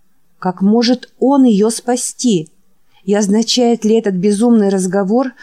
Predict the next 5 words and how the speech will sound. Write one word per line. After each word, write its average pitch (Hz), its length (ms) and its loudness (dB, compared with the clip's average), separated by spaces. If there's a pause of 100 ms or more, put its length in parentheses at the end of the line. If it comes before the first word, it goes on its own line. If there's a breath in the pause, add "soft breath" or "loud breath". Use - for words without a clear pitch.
(140)
что - 280 -4
она 226 160 0
действительно 226 680 0
может 196 400 0
умереть? 226 640 2